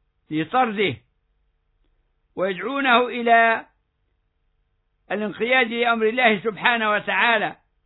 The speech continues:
وترك البلاد لأهلها ليسلم اليمن، ولكنه أبى وأصر على العودة إلى كرسي الزعامة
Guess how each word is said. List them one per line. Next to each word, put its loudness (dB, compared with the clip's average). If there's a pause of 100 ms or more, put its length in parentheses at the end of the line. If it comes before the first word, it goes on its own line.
(1120)
وترك -4
البلاد -2
لأهلها 2 (1160)
ليسلم -4
اليمن، -6 (1800)
ولكنه -4
أبى 0 (1900)
وأصر -2
على 2
العودة 0 (1600)
إلى -4
كرسي -6
الزعامة -2